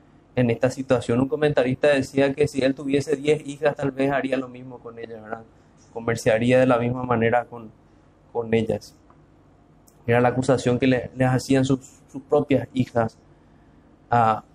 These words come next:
a Labán. Entonces vayamos de lleno a nuestros,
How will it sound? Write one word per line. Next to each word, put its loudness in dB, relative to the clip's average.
a 4
Labán. 2
Entonces 0
vayamos 4
de 6
lleno 4
a 2
nuestros, -2